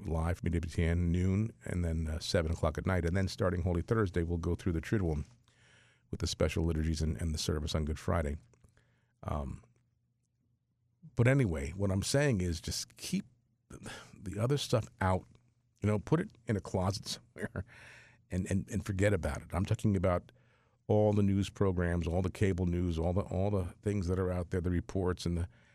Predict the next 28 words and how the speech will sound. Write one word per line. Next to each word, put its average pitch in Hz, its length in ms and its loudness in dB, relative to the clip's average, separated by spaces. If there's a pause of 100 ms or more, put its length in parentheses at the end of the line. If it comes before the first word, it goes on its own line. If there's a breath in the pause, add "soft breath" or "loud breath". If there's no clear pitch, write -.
(120 soft breath)
social - 480 0
media, 90 300 2
the 85 100 0
negative 90 440 0
memes 90 420 0
and 82 100 -2
all 87 100 -2
this 90 160 -2
other. 82 140 -4
Just 92 240 -8 (220)
get 135 200 -2
it 139 80 0
out 113 200 2
of 85 100 -2
there - 240 -12 (1400)
and 92 180 2
really 139 300 4
allow 107 400 4
yourself 92 560 0
to - 180 -10
enter 101 220 0
in 92 340 0 (560 soft breath)
to 107 80 0
the 90 100 2
beauty 98 400 4
of 80 120 -2
this 82 180 -2
Triduum 73 480 0